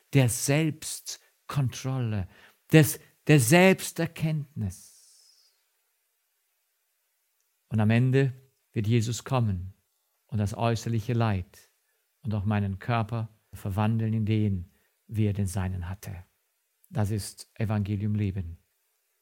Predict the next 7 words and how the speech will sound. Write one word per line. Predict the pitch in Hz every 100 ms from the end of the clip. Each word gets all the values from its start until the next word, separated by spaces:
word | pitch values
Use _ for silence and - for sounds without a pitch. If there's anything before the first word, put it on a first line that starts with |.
| _ _ _ _ _ _ _ _ _
Aus | 110 98 -
der, | 101 92 _ _ _ _
aus | 104 -
dem | 104
Herzen | 85 113 117 - - 123
befreit | 117 - 117 92 -
werden | - 87 - 98 85